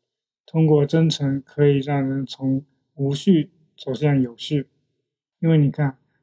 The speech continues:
根据熵增定律，如果你一直用谎言或者说面具来编造良好形象的话，那长期看你就需要越来越大的能量去保持它的一致性，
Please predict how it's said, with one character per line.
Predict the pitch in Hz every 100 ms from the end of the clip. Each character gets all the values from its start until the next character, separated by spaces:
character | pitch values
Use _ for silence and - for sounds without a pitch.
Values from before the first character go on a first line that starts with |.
| _
根 | 175 175
据 | 175
熵 | 151 185 190
增 | 190 190
定 | 196 175
律， | 160 139 - _ _
如 | - 170
果 | 185
你 | 151 151
一 | 196
直 | 151 147 143
用 | 160 147 - _ _ _ _ _
谎 | - 139 131 127
言 | 131 135 156 _
或 | 160
者 | 147
说 | 156 156
面 | 185 180 147
具 | - 139 131 _ _ _ -
来 | 135
编 | - 160 165
造 | 165 143 - _ _
良 | 135 135 180
好 | 170 127
形 | - - 131
象 | 165 139
的 | 131
话， | 139 123 _ _ _ _
那 | 147 135 - _
长 | - - 135 147
期 | 170 160
看 | 180 147
你 | 135 127
就 | 143
需 | - 147
要 | 143 135
越 | 156 190 160
来 | 135 135
越 | 147 139
大 | 143 135
的 | 131
能 | 123 - 127
量 | 135 131
去 | - 135
保 | - 120
持 | 113 - -
它 | 160
的 | 147 131
一 | 123 135
致 | - 175
性， | - 135 131